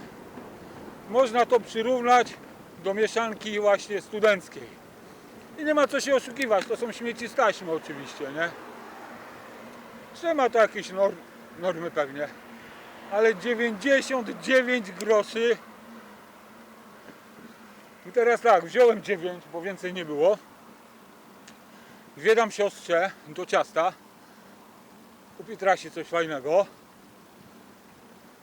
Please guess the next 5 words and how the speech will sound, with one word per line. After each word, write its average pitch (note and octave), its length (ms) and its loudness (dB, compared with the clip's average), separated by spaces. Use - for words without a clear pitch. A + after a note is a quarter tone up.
A C#4+ 80 -2
resztę A3 280 4
można G3 260 -4
sobie F#3+ 180 -6
podgryzać. E3+ 640 -2